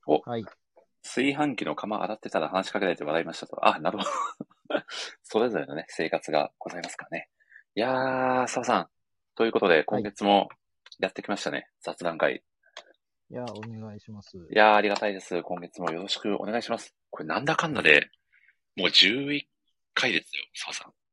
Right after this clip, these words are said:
Speaker 2: てことは、来月で、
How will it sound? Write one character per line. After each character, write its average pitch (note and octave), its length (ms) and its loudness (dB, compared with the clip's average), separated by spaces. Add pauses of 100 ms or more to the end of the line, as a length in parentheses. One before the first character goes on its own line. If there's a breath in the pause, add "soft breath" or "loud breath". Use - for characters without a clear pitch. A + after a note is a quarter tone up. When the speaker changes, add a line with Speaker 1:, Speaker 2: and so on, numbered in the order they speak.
(1900)
Speaker 2:
て C3+ 80 -10
こ C#3+ 100 -4
と B2+ 120 -4
は、 G2+ 160 -12 (100)
来 A#2+ 300 -8
月 A#2+ 300 -10
で、 A2+ 240 -6